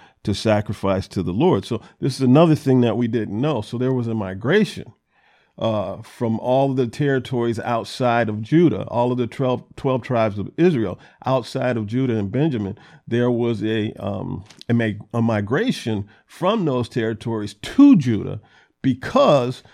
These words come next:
they were seeking the Lord, and Jeroboam was not allowing worship of the Lord in the other tribes. And so, um,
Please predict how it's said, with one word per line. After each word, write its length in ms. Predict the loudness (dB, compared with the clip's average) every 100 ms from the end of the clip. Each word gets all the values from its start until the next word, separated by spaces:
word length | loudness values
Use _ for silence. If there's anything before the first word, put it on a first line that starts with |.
| _ -8
they 140 | -4
were 100 | -4
seeking 440 | -2 -2 -2 -2
the 100 | -2
Lord, 340 | 0 2 2 0
and 220 | -2 -2
Jeroboam 580 | 0 0 2 2 2 2
was 160 | 0
not 260 | 0 0 -2
allowing 580 | -4 -4 -2 0 0 0
worship 420 | 0 0 -4 -10
of 140 | -8 -8
the 80 | -8
Lord 380 | -8 -8 -10 -16 -20 -20 -2
in 200 | 2 4
the 120 | 4
other 280 | 4 4 2
tribes. 520 | -2 -6 -8 -14 -18 -20 _ _ _ _ _
And 160 | -2 -2
so, 460 | 2 4 4 4 2
um, 640 | 2 4 4 2 2